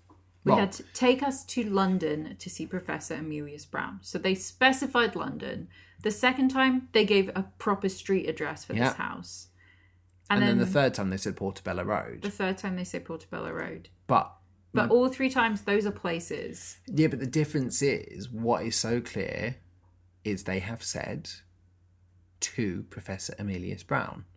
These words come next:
Speaker 1: Mm-hmm.
Speaker 2: It's not like they've just said, "Take us to London."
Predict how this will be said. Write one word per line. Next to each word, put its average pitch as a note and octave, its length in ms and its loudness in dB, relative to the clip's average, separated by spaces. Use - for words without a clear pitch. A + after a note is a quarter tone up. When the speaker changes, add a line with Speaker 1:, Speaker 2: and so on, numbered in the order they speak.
Speaker 1:
Mm-hmm. F#3+ 340 -2
Speaker 2:
It's A2+ 180 -2
not C3 120 4
like A2 120 2
they've A2 80 0
just G#2+ 140 -6
said, G2 140 -6
"Take G2+ 180 -4
us - 120 -10
to - 80 -8
London." F2+ 400 -6